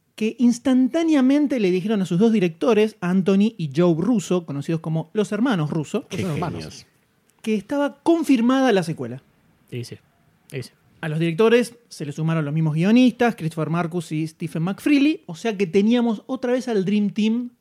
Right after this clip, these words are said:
Speaker 1: preparando la próxima película.
Speaker 2: Cuánta gloria, Sayus, cuánta gloria.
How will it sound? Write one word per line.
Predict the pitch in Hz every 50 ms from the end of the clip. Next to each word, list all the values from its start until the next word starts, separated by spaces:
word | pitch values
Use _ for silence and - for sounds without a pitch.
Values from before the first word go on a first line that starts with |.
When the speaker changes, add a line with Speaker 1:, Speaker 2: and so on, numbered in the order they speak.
| _ _ _ _ _ _
Speaker 1:
preparando | - 151 156 147 160 156 165 180 180 175
la | 151 143 139
próxima | 143 147 - - 143 139 131
película. | - 123 - 107 - - - - _
Speaker 2:
Cuánta | - 107 107 104 104
gloria, | 98 101 98 92 90 90 90 87 87
Sayus, | - 90 90 90 85
cuánta | - - 208 92 90
gloria. | 90 90 85 82 82